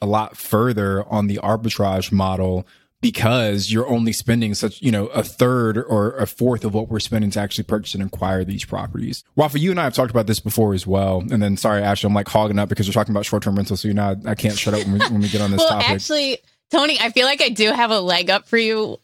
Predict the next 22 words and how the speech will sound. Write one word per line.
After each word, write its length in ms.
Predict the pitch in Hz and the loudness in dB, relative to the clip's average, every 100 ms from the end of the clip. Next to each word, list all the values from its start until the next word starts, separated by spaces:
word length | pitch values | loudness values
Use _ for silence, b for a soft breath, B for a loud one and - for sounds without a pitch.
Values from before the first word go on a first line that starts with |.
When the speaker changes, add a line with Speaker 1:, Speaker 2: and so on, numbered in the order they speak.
| _ 196 | _ 0
Speaker 2:
this 240 | 214 220 | 0 0
one 440 | 208 208 220 247 | -2 2 2 0
time 480 | 247 262 247 226 196 | 0 0 2 0 0
on 180 | 190 202 | 0 -2
a 60 | 208 | -2
short-term 340 | 220 208 196 | -4 -4 0
rental 240 | 214 269 190 | -2 0 -4
because 220 | 190 190 | -2 0
that's 220 | 202 220 | 0 0
my 340 | 226 214 226 233 | 0 2 2 0
only 600 | 233 233 226 226 190 190 214 | 0 0 0 0 -4 -8 -2
unit 560 | 202 240 233 208 208 _ | 0 2 2 0 -2 _
for 220 | - 214 | 0 2
Airbnb 480 | 196 202 214 262 240 | 2 0 0 0 0
is 380 | 240 254 220 233 | 0 0 0 0
Speaker 1:
<laughs> 20 | |
Speaker 2:
arbitrage. 600 | - 233 277 381 - - - | 2 2 2 0 0 2 2
Speaker 1:
The 300 | 131 131 - | 2 0 0
arbitrage. 440 | - 101 98 - 554 - B B 622 B | 2 0 0 0 -2 -2 B B 0 B
Speaker 2:
<laughs> 20 | |
Yeah. 320 | - 160 135 | 2 2 2
Speaker 1:
Yeah. 60 | 113 | 0